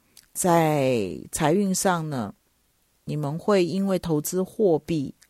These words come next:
而有所获利。另外呢，比较特别的就是会因为无心插柳，也就是无心插柳做一些中间媒合或牵线的事情，而有额外的收入。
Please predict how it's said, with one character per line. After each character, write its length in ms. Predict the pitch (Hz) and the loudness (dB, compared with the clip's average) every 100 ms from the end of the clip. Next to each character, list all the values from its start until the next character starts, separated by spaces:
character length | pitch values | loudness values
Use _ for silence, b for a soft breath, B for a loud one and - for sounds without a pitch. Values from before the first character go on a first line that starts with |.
| _ _ | _ _
而 180 | - 143 | -2 0
有 180 | 147 147 | 2 0
所 240 | - 151 | -2 -6
获 300 | - - 160 | -4 0 0
利。 300 | 120 120 95 - b b b b b b b b - | 0 -4 -6 -14 b b b b b b b b -4
另 200 | 294 262 | 0 4
外 220 | 262 233 | 4 4
呢， 200 | 190 180 | 2 -2
比 120 | - | -4
较 120 | - 180 | -6 -2
特 200 | 285 262 | 0 2
别 160 | 160 | 2
的 140 | 156 151 | 2 0
就 160 | 180 | -2
是 440 | - 185 160 127 95 | -2 -2 -2 -2 -4
会 260 | - 208 185 | 0 2 2
因 200 | 185 190 | 2 2
为 120 | 180 | 2
无 160 | 151 185 | 0 -2
心 240 | - 233 | 0 0
插 280 | 233 214 202 | 2 4 4
柳， 200 | 185 - | 2 0
也 160 | - 160 | 2 4
就 160 | 226 247 | 4 4
是 120 | 254 | 2
无 120 | 233 | 0
心 220 | 233 254 | 0 0
插 200 | 247 247 | 2 4
柳 160 | 214 139 | 4 4
做 200 | 214 208 | 4 2
一 40 | |
些 200 | 208 214 | 4 4
中 240 | 208 226 226 | 6 4 4
间 200 | 226 214 | 4 4
媒 280 | 175 156 | 2 0
合 240 | 196 147 147 | 0 0 2
或 160 | 202 | 2
牵 320 | 180 - 214 226 | 0 0 0 2
线 180 | 233 | 2
的 100 | 156 | 0
事 220 | 147 - 165 | -2 -4 -6
情， 320 | - 92 - b b b b | -8 -10 -12 b b b b
而 160 | - 165 | 4 6
有 140 | 156 - | 6 2
额 180 | 131 | 0
外 220 | 139 175 135 | 2 2 0
的 100 | 147 | -2
收 280 | - 139 139 | -4 -4 -4
入。 200 | 143 | -6